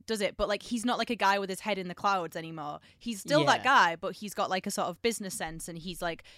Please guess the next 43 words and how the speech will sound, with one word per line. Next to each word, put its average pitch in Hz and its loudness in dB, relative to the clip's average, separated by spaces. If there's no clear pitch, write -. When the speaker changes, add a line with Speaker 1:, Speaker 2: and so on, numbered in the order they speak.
Speaker 1:
gone 190 0
through 269 0
some 208 -4
stuff. 170 -6
He's, 185 -10
like, 190 -4
sort 185 0
of - -8
more 180 -4
mature 196 0
and 165 -6
stuff. 156 -8
And 220 0
then 208 0
this 226 0
version 220 -2
of, 180 -6
of 185 -2
Jackie, 214 2
like, 170 -6
our 185 0
version 175 -6
of 165 -12
Jackie, 180 -6
she's 233 -2
the 220 -4
same, 226 0
like, 190 -2
cocky, 175 -6
you 190 -6
know, 165 -4
like, 156 -8
sort 185 0
of 170 -6
Speaker 2:
Yeah, 143 -2
or 180 0
Speaker 1:
takes 233 4
Speaker 2:
has 202 4
an 202 6
answer 214 4
Speaker 1:
no 190 2
Speaker 2:
for 190 4
Speaker 1:
shit 160 0